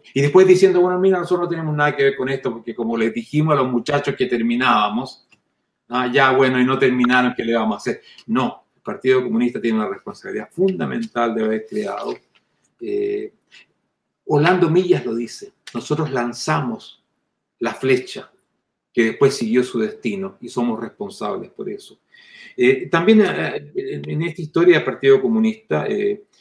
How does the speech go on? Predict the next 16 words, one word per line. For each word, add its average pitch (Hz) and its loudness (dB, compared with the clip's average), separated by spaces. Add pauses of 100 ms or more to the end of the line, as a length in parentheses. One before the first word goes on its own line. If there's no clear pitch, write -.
(200)
eh, 123 -6
el 120 -8
Partido 143 0
Comunista 147 0
siempre 135 0
dice, 131 0
"Nosotros 127 -2
no, 127 -2
no 127 -4
hemos 131 -4
participado 117 -4
en 110 -2
hechos 110 -8 (100)
violentos, 98 -8
de 104 -12
sangre, 95 -10